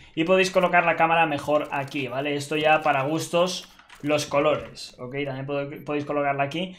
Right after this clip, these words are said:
para tener más información de las ventanas de B, de si están rapeleando o no, y lo mismo por aquí.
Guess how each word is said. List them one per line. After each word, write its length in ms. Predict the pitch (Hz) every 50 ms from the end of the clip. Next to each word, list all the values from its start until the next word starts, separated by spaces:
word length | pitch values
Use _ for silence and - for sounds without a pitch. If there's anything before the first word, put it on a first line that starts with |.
| - - _
para 200 | - 139 139 135
tener 400 | 135 151 160 165 165 156 135 131
más 180 | 135 143 143 170
información 540 | 170 147 170 175 165 160 - 175 170 151
de 60 | 139 135
las 160 | 135 131 131
ventanas 380 | 135 135 131 147 156 170 160
de 100 | 139 147
B, 260 | 147 165 190 214 233 226
de 140 | 170 139
si 80 | 120 -
están 200 | 135 - - 147
rapeleando 540 | 147 143 - 147 143 143 143 147 147 143 143
o 20 |
no, 240 | 143 160 185 202 - - - - - _
y 80 | -
lo 120 | 147 160 156
mismo 360 | 156 151 135 156 165 160 160
por 140 | 147 131 127
aquí. 340 | 123 - 131 127 107 -